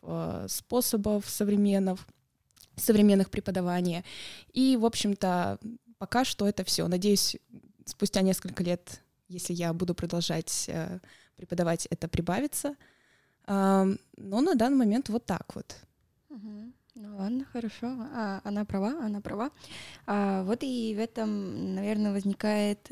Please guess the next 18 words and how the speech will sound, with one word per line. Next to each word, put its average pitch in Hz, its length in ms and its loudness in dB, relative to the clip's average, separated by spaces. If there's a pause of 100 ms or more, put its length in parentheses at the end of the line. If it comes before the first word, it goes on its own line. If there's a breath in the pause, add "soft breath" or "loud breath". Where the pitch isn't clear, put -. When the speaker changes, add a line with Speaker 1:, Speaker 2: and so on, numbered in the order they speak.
Speaker 2:
э, 180 300 -4
вопрос. 196 480 0 (340)
Ты 226 300 2
говоришь, 208 500 2 (440 loud breath)
э, 165 280 -2
что 180 320 -2
учитель — 202 540 2
это 196 320 2
человек. 208 640 2 (180)
Наверное, 208 360 4
ты 220 280 2
говоришь 214 460 0
это 190 260 -2
по 202 560 2 (280 loud breath)
какой-то 196 380 0
причине. 190 500 -2
Можешь 226 360 -4
объяснить? 202 540 -8